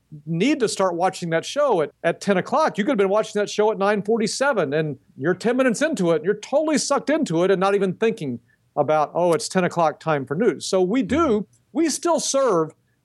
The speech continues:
Speaker 1: you know, in pattern newscasts because there's still plenty of television viewers out there who do watch us live. Live programming is still hard to beat. Television does that very well. Sporting events, political conventions, other things, you know, where it's tied to a schedule,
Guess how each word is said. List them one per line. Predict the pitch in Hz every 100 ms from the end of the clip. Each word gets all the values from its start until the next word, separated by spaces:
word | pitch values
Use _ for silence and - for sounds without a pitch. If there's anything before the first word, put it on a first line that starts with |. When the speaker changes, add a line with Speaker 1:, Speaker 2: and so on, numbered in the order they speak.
| _ -
Speaker 1:
you | 185
know, | 170
in | - 240 277
pattern | 190 226 214 180
newscasts | 285 277 - 135 147
because | 151 175 185 180
there's | 185 196
still | 196 196 240
plenty | 233 - 220
of | 240
television | - 220 220 202 180
viewers | 175 269 220
out | 156 156
there | 180 180
who | 175
do | 202 208 302 208 - _ _ _
watch | 131 151 190 -
us | 247 -
live. | 147 131 147
Live | 147 165 220
programming | 220 208 208 202 202
is | 196
still | - 214
hard | 185 214
to | 180
beat. | 247 220 - _
Television | 190 190 196 175 185
does | 202 175
that | 156 139
very | 175 175
well. | 202 190 -
Sporting | - 170 196 190
events, | 170 190 180 - _ _ _ _ _ _
political | - 185 185 180
conventions, | 185 175 180 - 165
other | 175 185
things, | 180 170 147
you | 151
know, | 165
where | 160
it's | 156 -
tied | 160 170
to | 165
a | 185
schedule, | - 156 147 160 -